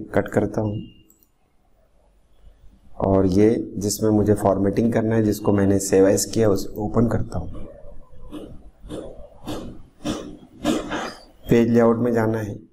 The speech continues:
और orientation में जाना है, landscape करना है। मेरा ये पहला chapter है, दूसरा item number है,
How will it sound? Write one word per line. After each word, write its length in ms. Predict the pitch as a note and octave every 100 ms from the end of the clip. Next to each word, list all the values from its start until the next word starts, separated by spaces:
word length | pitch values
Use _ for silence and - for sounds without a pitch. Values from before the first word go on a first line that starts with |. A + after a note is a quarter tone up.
| _ _ _ _ -
और 180 | G#2+ G#2+ G#2+ - A#2
orientation 600 | A2 A2+ A2+ A2 - A#2
में 140 | A#2
जाना 260 | G#2+ G2 G2+
है, 160 | F#2+ F#2 - - _ -
landscape 640 | - G2+ G#2 G3 - - -
करना 240 | F3 - E3+
है। 120 | - - _ - - - - - - _ _ _ _ - - - - - - _ _ _ _ _ - - _ _ _ - - - _ - - - - - - - - - B5+ - - - - _ - - -
मेरा 280 | G#2 G#2+
ये 140 | G#2+ G#2+
पहला 260 | A2 G#2 G#2+
chapter 460 | G#2 F#2+ - A2
है, 280 | A2+ A#2 -
दूसरा 260 | G2+ - G2+
item 260 | F#2+ G#2+
number 360 | A2 G#2+ G#2+ G#2
है, 140 | G#2